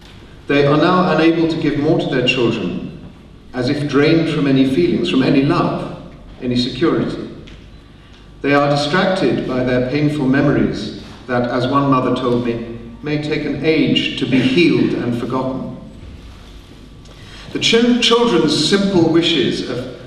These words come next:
finding their toys, their books, their favourite things were very hard for me to listen to. Their innocent eyes and their shaky hands when recalling horrific events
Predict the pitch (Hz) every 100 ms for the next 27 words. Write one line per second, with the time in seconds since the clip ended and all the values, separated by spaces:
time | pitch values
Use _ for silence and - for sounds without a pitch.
0 | - - 165 170 156 139 135 127 - -
1 | 185 185 180 - - - - - - -
2 | - - 123 170 156 170 160 - - -
3 | - - - - - - - 135 127 147
4 | 165 - - - 165 - - - - -
5 | - - - 135 135 165 175 - 160 147
6 | - 123 131 131 143 131 110 - - -
7 | - - - - - - - - - 127
8 | 143 165 160 165 143 147 151 135 107 -
9 | 120 113 123 - - 135 135 131 135 127
10 | 117 107 110 110 113 127 123 117 110 117
11 | 110 117 120 120 123 107 - -